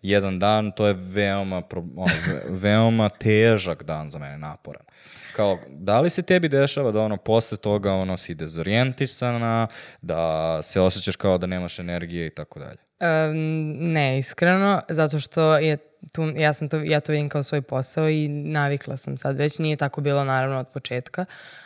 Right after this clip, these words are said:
Speaker 2: Ovaj, ali negde od tih šest sati, ako imam četiri intervjua, e, za-, šta je, šta je poenta u rekrutingu? Ti imaš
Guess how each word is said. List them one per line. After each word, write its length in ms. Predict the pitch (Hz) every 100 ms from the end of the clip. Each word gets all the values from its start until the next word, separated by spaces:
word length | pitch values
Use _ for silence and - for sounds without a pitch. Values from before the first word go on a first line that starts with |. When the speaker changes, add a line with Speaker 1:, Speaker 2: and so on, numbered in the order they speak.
| _
Speaker 2:
Ovaj, 600 | - 160 156 156 156 160
ali 240 | - 156 160
negde 400 | 160 170 175 180
od 180 | 165 -
tih 180 | 185
šest 320 | 156 196 180 -
sati, 380 | 180 180 190 175 -
ako 300 | 156 135 -
imam 220 | 180 185 175 _ _ _ _ -
četiri 420 | - 180 - 185
intervjua, 400 | 165 - 165 175
e, 320 | 123 160 156 156
za-, 180 | 151 175
šta 220 | - - 196
je, 200 | 185 -
šta 140 | -
je 80 | 175
poenta 360 | - 170 170
u 40 | 160
rekrutingu? 480 | 156 175 170 185 175
Ti 120 | 180
imaš 320 | 170 170 -